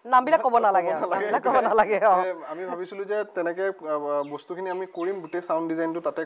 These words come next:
Speaker 2: কৰিম। কিন্তু unfortunately মানে হয়তো ডিষ্টেঞ্চৰ কাৰণে হ'ল বা কিহৰ কাৰণে হ'ল, তেওঁ কনচেপ্টটো বুজি নাপালে নে আমিয়ে বুজাব নোৱাৰিলো। হয়তো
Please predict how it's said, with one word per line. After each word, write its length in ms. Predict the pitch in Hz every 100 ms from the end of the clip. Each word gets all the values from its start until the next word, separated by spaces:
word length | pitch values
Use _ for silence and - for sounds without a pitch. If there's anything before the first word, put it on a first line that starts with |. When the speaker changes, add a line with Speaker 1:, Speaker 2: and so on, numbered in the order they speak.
| -
Speaker 2:
কৰিম। 200 | 156 214 - - - - -
কিন্তু 180 | 190 226
unfortunately 680 | 240 220 220 220 233 233 240
মানে 400 | 240 247 247 196
হয়তো 320 | 165 165 220
ডিষ্টেঞ্চৰ 680 | 190 156 - - 196 185 214
কাৰণে 400 | 208 202 202 208
হ'ল 300 | 190 202 202
বা 460 | 185 190 190 185 170 -
কিহৰ 360 | 180 170 196
কাৰণে 280 | 202 202 202
হ'ল, 240 | 196 196
তেওঁ 260 | 190 185 185 170 139
কনচেপ্টটো 480 | 156 147 175 175 190
বুজি 220 | 170 170
নাপালে 340 | 180 175 180
নে 80 | 175
আমিয়ে 360 | 180 143 156 180
বুজাব 360 | 175 175 170
নোৱাৰিলো। 400 | 170 160 160 185 175 _ _ 127
হয়তো 220 | 139 170